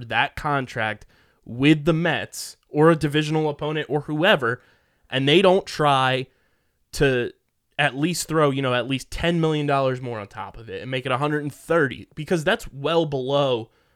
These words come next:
what I think anybody expected for J T's, like, you know, guesstimated contract to be.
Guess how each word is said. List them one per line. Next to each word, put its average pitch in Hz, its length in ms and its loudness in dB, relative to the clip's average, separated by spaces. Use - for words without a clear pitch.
what 139 160 2
I 143 80 0
think 139 320 -6
anybody 131 500 0
expected 131 580 -2
for 123 140 -8
J 120 260 -6
T's, 117 760 -12
like, 120 340 -6
you 139 140 -4
know, 104 240 -6
guesstimated 131 720 -2
contract 139 580 -2
to 170 80 0
be. 175 300 -2